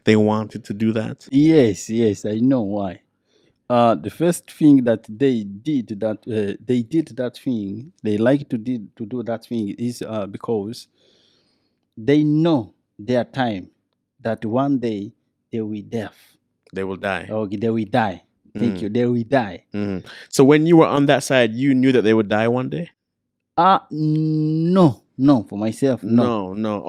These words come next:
Speaker 1: Okay.
Speaker 2: Okay.
Speaker 1: So, so it's something you learned after.
Speaker 2: Okay.
Speaker 1: So
Speaker 2: No,
Speaker 1: wha-
Speaker 2: when I grow, I grow, I grow. When I, uh, I
Speaker 1: When
Speaker 2: grew up.
Speaker 1: when you left the,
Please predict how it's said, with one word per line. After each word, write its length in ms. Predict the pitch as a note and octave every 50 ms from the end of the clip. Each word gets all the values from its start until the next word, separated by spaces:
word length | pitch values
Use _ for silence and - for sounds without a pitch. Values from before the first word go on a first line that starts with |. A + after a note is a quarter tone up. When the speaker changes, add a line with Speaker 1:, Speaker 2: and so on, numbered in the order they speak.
| B2+ -
Speaker 1:
Okay. 300 | - C3 B2 A2+ C3 A#2
Speaker 2:
Okay. 100 | G#2+ -
Speaker 1:
So, 340 | - - - C#3 C3 - - -
so 120 | - - C3+
it's 120 | C3 -
something 320 | - D#3 D3+ D#3 D3+ C#3+ C3+
you 120 | C3+ C3+
learned 380 | B2 B2 B2+ B2 A#2+ A2+ A2 - -
after. 540 | - B2+ C3+ C#3 - - - - G#2+ F2 G#2 A2 - _ _ -
Speaker 2:
Okay. 640 | A#2+ A2+ A2 A#2 - - - C#3 C3+ B2 G#2 G2 -
Speaker 1:
So 240 | - - C#3+ B2+ B2
Speaker 2:
No, 120 | D#3 F#3
Speaker 1:
wha- 180 | G3 - - - - - - _ _ -
Speaker 2:
when 180 | A#2+ A#2+ B2 A#2+
I 100 | A#2+ A#2+
grow, 400 | A2 C#3 D3 D3 C#3 - - _
I 140 | - A2 A2
grow, 360 | A2 G#2+ B2+ C3 C3 B2+ - -
I 100 | A#2 A2
grow. 220 | G2+ A2+ A#2 A2+
When 200 | G2+ A2 A2+ A2 A2
I, 180 | A2 G#2 G2+
uh, 420 | - - G#2+ G#2+ G#2+ G#2 G2+ F#2+ -
I 40 | -
Speaker 1:
When 140 | A2 G#2+ A#2+
Speaker 2:
grew 100 | C3 C3 - -
up. 240 | A2+ G#2 - _ _ _ _ _ _ -
Speaker 1:
when 160 | G#2 A2+ A#2
you 100 | A#2 A2
left 220 | A2+ A#2+ A#2+ - -
the, 80 | A2+